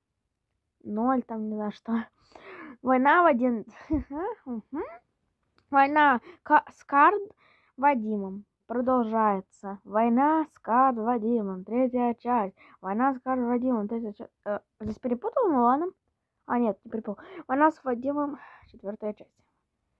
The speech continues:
Наше общение с Кард Вадимом. Вот что он ответил.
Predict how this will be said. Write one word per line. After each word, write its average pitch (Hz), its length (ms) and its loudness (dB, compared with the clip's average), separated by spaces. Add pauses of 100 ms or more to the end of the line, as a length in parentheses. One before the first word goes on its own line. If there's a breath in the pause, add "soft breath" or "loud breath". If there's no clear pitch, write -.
(340)
Наше 359 400 2
общение 311 500 0
с - 160 -18
Кард 233 300 0
Вадимом. 240 500 2
Вот 285 300 2
что - 160 -8
он 240 160 -2
ответил. 254 400 -2